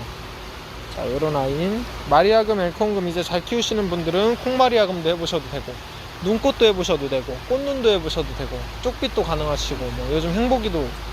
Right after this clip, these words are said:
가능하시고. 자, 이제 키우시면 다 하실 수 있어요. 그러니까 이런 거 추천드립니다. 오백삼십삼 번이고 가격은 삼십오만 원에 드릴게요. 사이즈가 엄청 커요. 다음은 이게 조금 부담스러우시다. 그럼 요거 하셔도 되-,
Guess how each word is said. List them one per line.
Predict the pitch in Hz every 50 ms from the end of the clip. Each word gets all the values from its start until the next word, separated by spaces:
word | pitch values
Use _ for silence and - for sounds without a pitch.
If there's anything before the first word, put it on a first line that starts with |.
| - - - -
가능하시고. | 139 143 143 143 143 - - 127 123 113 - - - - - - - - - - - -
자, | - 127 123 123 117 117
이제 | 120 135 139 131 123 - -
키우시면 | 233 240 226 - 208 185 170
다 | 156 - 151 143
하실 | 156 196 202 - 226
수 | 202 - 151
있어요. | 127 - 151 139 135 135 - - - - -
그러니까 | 151 143 - - 147
이런 | 139 143 151 147
거 | 143 139
추천드립니다. | - - - - 202 170 - 180 190 190 185 175 165 165 175
오백삼십삼 | 185 170 160 175 185 180 - 214 196 - - - 220 220
번이고 | 214 220 214 190 180 170 208 240 277 285 - - - - - - - -
가격은 | - 151 143 160 151 143 190 220 240
삼십오만 | 226 - - - - 190 160 156 175 185 190
원에 | 180 170 151 139
드릴게요. | - - 165 160 - - 160 143 143 160 190 214 214
사이즈가 | - 220 220 226 220 202 175
엄청 | 131 - 180 214 - - 254
커요. | 226 - - 165 139 139 175 220 - - - - - - - - - - - - - -
다음은 | - 180 190 214 214 226 240 262 262 277 - - - - - - - - - - -
이게 | 190 190 202 214 214
조금 | - 226 - 214 202
부담스러우시다. | 170 190 185 202 196 185 - 185 175 165 151 - - 156 147 131
그럼 | - 156 151
요거 | 143 156 160 180 185
하셔도 | 170 - 170 139 135 120
되-, | - 135 131